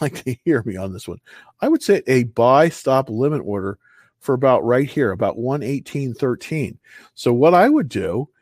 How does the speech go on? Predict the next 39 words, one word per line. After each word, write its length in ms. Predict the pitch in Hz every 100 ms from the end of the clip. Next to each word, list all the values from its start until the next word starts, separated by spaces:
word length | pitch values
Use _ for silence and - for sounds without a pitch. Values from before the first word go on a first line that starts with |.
| _ _ _
uh, 180 | 117 120 -
on, 260 | 123 123 -
on 260 | 120 120 127
this 180 | 120
one, 160 | 104 92
I 80 | 110
don't 140 | 165
think 160 | 208 240
its 140 | 196
time 300 | - 175 170
is 160 | 170 -
ready 340 | 90 135 139
yet 360 | 135 127 120 -
to, 420 | - - 117 95 -
to, 460 | - 120 113 113 104
um, 480 | 98 104 95 92 120 _ _ _ _ _ -
to, 200 | 127 123 -
to, 180 | 135 113
to 200 | - 117
buy 300 | 123 220 139
it, 160 | 92 -
but 260 | 135 143 110
I 120 | 113
do 280 | 113 147 269
think 480 | - 104 92 - _ _ - - _ _
if 340 | 180 294 -
you 140 | 165 123
had 360 | 120 117 110 107
a, 400 | 107 110 107 104
um, 720 | - 110 107 107 101 101 107 - _ - -
y-, 120 | - -
you 80 | 147
know, 120 | 143
if 240 | 143 196 -
you, 120 | 247 -
if 220 | 180 -
you 80 | 233
had 340 | 180 135 117
a 260 | 110 113